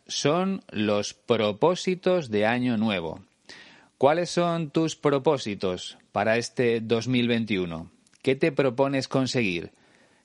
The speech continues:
¿Qué objetivos tienes para este nuevo año? Bien, como te decía, en España utilizamos la palabra propósitos.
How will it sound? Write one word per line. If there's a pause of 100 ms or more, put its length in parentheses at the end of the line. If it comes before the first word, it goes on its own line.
(140)
¿Qué
objetivos
tienes
para
este
nuevo
año? (440)
Bien,
como
te
decía, (640)
en
España
utilizamos
la
palabra
propósitos.